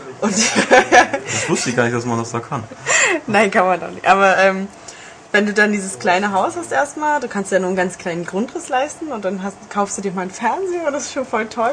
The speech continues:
Speaker 1: Und dann, kaum hast du es mal irgendwie grad so über den Berg geschafft, kommen dann die ersten Einbrecher und du hast nie genug Geld, dir eine Alarmanlage zu kaufen und schon ist alles irgendwie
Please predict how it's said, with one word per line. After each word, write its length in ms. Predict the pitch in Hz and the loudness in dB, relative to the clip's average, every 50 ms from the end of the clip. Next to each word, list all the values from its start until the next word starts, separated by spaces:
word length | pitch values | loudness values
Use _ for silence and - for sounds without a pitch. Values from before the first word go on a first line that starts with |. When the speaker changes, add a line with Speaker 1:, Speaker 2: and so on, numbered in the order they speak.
| 330 285 | 0 -2
Speaker 1:
Und 140 | 240 220 226 | -2 2 0
dann, 180 | 220 240 277 277 - - - - - - - - - | 0 0 -2 -8 -12 -16 -18 -18 -18 -18 -20 -14 -2
kaum 240 | - 233 233 247 285 | 4 4 6 6 6
hast 180 | 262 247 - | 0 0 -2
du 40 | 247 | -4
es 60 | 240 233 | -4 -2
mal 100 | 220 208 | -2 -2
irgendwie 180 | 220 220 214 | 0 -2 -2
grad 300 | 208 - 190 190 226 - | -2 4 4 4 4 4
so 80 | - 320 | -2 -6
über 140 | 285 233 208 | -4 -2 -2
den 80 | 214 208 | -2 2
Berg 240 | 202 185 202 240 - | 2 2 2 2 -2
geschafft, 340 | 277 - - 277 - - | -6 -6 -6 -6 -6 -4
kommen 160 | - 240 226 220 | -4 -4 -4 -2
dann 140 | 214 214 | -2 0
die 80 | 196 180 | 0 0
ersten 280 | - 196 - - 202 - | 0 0 -2 -4 -6 -4
Einbrecher 580 | - 170 180 208 220 226 220 233 254 240 269 233 | -2 -2 -2 -2 -2 -2 -2 -2 -2 -2 -4 -4
und 60 | 208 | -2
du 80 | 196 | -2
hast 160 | 196 190 - 208 | -4 -4 -2 -4
nie 60 | 196 | -2
genug 200 | 190 190 190 185 - | -2 -2 -2 -2 -2
Geld, 200 | 175 180 180 196 | -4 -2 -2 -4
dir 60 | 190 | -4
eine 100 | 180 160 | -2 -2
Alarmanlage 680 | 156 165 160 160 196 220 226 226 220 214 220 233 233 226 | 0 0 0 -2 -2 -2 -4 -4 -6 -6 -6 -6 -8 -8
zu 140 | - - 220 214 214 214 - - - | -10 -12 -12 -12 -12 -12 -14 -12 -8
kaufen 280 | 214 208 208 208 202 | -8 -8 -8 -8 -10
und 100 | 185 185 | -10 -10
schon 160 | - 190 180 | -8 -8 -8
ist 140 | 180 180 - | -8 -6 -4
alles 320 | - 170 175 175 175 - 175 | -4 -2 -2 -2 -4 -6 -8
irgendwie 400 | 175 175 175 170 170 170 170 | -8 -6 -6 -6 -6 -8 -10